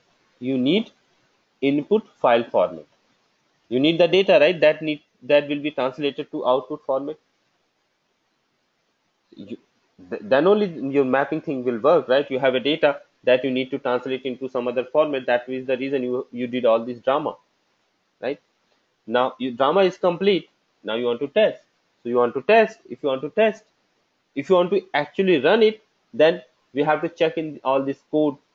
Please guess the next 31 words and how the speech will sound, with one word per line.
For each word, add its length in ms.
uh, 160
source 300
file 280
and 220
the 120
compile 420
file 260
and 120
all 200
those 240
things 200
in 120
the 160
S 300
I. 80
But 240
before 360
I 100
check 360
in 220
the 80
code 320
in 120
S 220
I 100
and 340
run 360
through 500
my 160
end-to-end 560
business 320